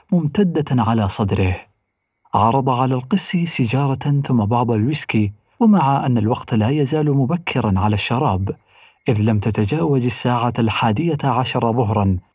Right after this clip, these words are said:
فقد اعتقد الأب شيسليك بأنه لو تناول القليل منها فسيفرح الدكتور فوجي، ولذا قبل عرضه. جلب الخادم بعض الويسكي من نوع سنتوري،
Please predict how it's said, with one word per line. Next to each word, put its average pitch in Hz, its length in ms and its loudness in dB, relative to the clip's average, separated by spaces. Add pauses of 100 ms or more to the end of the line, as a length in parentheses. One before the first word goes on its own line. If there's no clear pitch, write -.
(320)
فقد 151 320 -2
اعتقد 156 440 0
الأب 165 280 -2
شيسليك 123 640 -2
بأنه 135 420 0
لو 123 120 2
تناول 139 500 0
القليل 117 540 0
منها 117 380 2 (360)
فسيفرح 139 840 0
الدكتور 110 460 -2
فوجي، 98 420 0 (480)
ولذا 107 440 0
قبل 110 340 0
عرضه. 104 480 0 (600)
جلب 147 240 2
الخادم 113 580 0
بعض 113 300 0
الويسكي 139 520 -2
من 101 220 2
نوع 127 260 2
سنتوري، 113 680 0